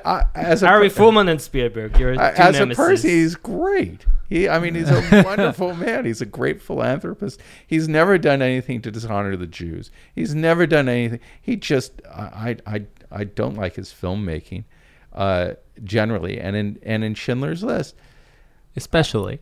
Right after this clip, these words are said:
Speaker 1: I, I can't,
Speaker 3: <laughs>
Speaker 1: uh, his, I, I could never, I can never forgive him for a shower fake out scene where he puts, uh, Jews in a, in a, in a, in a shower and makes the audience believe there's gonna be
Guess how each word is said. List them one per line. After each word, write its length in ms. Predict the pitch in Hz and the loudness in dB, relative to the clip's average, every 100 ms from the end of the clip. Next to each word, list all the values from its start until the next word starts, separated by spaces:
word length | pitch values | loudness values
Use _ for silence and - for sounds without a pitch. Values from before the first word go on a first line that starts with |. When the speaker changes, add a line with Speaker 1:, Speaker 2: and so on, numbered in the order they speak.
| - | -6
Speaker 1:
I, 140 | - - 185 | 2 6 6
I 160 | 208 180 | 6 4
can't, 500 | 185 160 139 147 151 | 4 2 2 2 0
Speaker 3:
<laughs> 0 | |
Speaker 1:
uh, 180 | - 98 110 | -8 -6 0
his, 280 | 147 135 - 127 123 131 139 147 - 143 | 0 0 -4 -6 -4 -4 -6 -8 -10 -8
I, 160 | 123 123 | -6 -4
I 100 | 120 | -2
could 220 | 120 123 113 | -2 -2 2
never, 280 | 120 135 | 2 2
I 80 | 113 | -2
can 200 | 113 117 | -4 -2
never 180 | 104 127 | -2 -4
forgive 340 | - 113 107 | -6 -6 -4
him 180 | 104 92 | -4 -8
for 180 | - 95 | -8 -8
a 20 | |
shower 400 | - - 82 82 | -8 -8 -6 -6
fake 300 | - 90 87 | -6 -10 -10
out 200 | - - | -12 -14
scene 420 | - - - 98 - _ _ _ _ - | -16 -16 -14 -16 -18 _ _ _ _ -6
where 200 | 101 104 | -2 -2
he 100 | 92 | -4
puts, 440 | - 95 - - _ _ - - - | -2 -4 -4 -20 _ _ -20 -20 -14
uh, 220 | 98 90 - 98 | -8 -8 -8 -12
Jews 380 | 98 95 95 | -6 -6 -4
in 100 | 95 | -6
a, 80 | 87 - | -8 -8
in 160 | 95 | -8
a, 160 | 87 80 _ - | -8 -10 _ -12
in 100 | 82 | -10
a, 160 | 78 - _ _ | -10 -14 _ _
in 120 | 87 | -10
a 200 | 85 82 - _ _ _ _ _ | -10 -10 -14 _ _ _ _ _
shower 580 | - - 127 113 87 98 _ _ _ _ _ _ _ _ _ _ _ - | -6 2 4 4 0 -6 _ _ _ _ _ _ _ _ _ _ _ -8
and 220 | 113 113 | -4 -2
makes 320 | 117 117 - | 0 -2 -4
the 120 | 113 92 | -8 -4
audience 500 | 101 107 113 101 - | -2 -2 -2 -6 -8
believe 580 | 95 90 92 90 92 | -10 -8 -8 -8 -10
there's 240 | - 85 82 | -10 -10 -10
gonna 240 | 85 85 | -10 -10
be 320 | 82 85 87 | -10 -12 -12